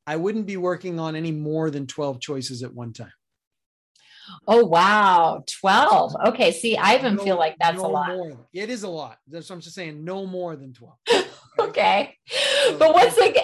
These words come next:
Speaker 2: the average, I mean, that you recommend? Maybe five or?
Speaker 1: Yeah, I was gonna say three to four,
Speaker 2: Three to
Speaker 1: five,
Speaker 2: four.
Speaker 1: you
Speaker 2: That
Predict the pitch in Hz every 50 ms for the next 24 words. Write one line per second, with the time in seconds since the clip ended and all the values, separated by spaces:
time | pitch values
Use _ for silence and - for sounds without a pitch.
0 | - - 220 226 240 233 - - 208 214 220 220 220 208 185 180 165 165 165 208
1 | - 190 196 196 190 190 190 190 190 180 190 196 190 202 196 196 - 196 185 185
2 | 180 175 170 165 165 165 165 175 175 175 175 196 208 - - 175 170 170 175 190
3 | 208 240 254 392 349 247 202 170 170 170 165 - - - - 392 370 339 302 277
4 | 254 247 240 226 247 240 190 - 220 202 165 127 170 190 196 180 - - - 160
5 | 160 160 156 160 160 160 156 156 - - - 233 240 214 202 - - 143 139 170
6 | 170 170 165 165 156 - - - 240 339